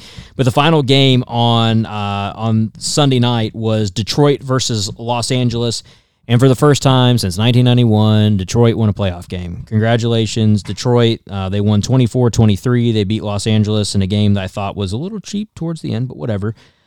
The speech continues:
Uh, Jared Goff goes twenty-two of twenty-seven, two hundred twenty-seven yards and a touchdown. Aiden Hutchinson, two sacks. Um, I thought there was a lot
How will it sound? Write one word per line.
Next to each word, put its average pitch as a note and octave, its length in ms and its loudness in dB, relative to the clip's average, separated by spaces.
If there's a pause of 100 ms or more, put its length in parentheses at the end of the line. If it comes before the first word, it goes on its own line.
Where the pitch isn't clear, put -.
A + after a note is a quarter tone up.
(140)
Uh, A2 180 4
Jared C3 300 2
Goff B2+ 240 0
goes A#2+ 160 0
twenty-two C#3+ 400 -2
of A#2+ 80 -2
twenty-seven, B2 680 0
two C#3 100 0
hundred B2+ 220 0
twenty-seven A#2+ 400 -2
yards A2 340 0
and G2+ 80 -2
a F#2 40 -4
touchdown. B2 600 2 (340)
Aiden B2 180 4
Hutchinson, C3+ 420 2
two C#3+ 160 2
sacks. - 600 0
Um, G#2 540 2 (480)
I G#2 80 -4
thought A#2 320 0
there B2 120 4
was A2+ 140 4
a F#2+ 60 -2
lot G2 800 -4